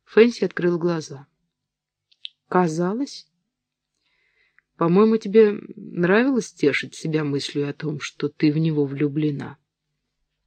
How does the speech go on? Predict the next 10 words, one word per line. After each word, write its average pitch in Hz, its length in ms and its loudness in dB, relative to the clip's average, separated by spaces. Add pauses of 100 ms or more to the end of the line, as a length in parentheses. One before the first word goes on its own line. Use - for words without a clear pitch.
(1300)
«А 160 100 -6
много 226 360 6
ли 214 100 4
ты 208 320 6 (460)
о 160 100 -4
нем 165 200 2
на 170 100 4
самом 208 420 -2
деле 127 260 -8
знаешь?» 131 680 -12